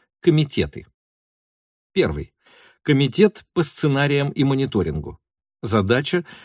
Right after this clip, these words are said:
давать три сценария на короткий период, отслеживать важные маркеры и их изменения, такие как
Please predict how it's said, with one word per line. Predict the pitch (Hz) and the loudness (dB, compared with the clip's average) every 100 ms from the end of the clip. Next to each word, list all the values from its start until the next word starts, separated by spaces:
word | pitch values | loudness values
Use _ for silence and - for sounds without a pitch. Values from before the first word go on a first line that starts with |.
| - | -12
давать | 113 143 147 165 - | 0 2 4 0 -2
три | 156 156 | 0 0
сценария | - - 139 151 135 | 0 -2 0 0 0
на | 127 | -2
короткий | 110 127 117 - 110 | -2 0 0 0 -2
период, | 101 101 156 160 - - _ - | 0 2 2 0 -4 -20 _ -6
отслеживать | - - 165 107 104 98 | -2 2 2 4 0 0
важные | 117 123 104 104 | 0 0 2 4
маркеры | 104 110 120 - 143 143 | 4 4 0 -2 -4 -2
и | - 107 | 0 0
их | 95 107 | 0 -2
изменения, | 85 95 98 117 143 135 | 0 2 2 2 0 -4
такие | 95 - 101 85 | -6 -4 -2 -2
как | 98 92 | -2 -6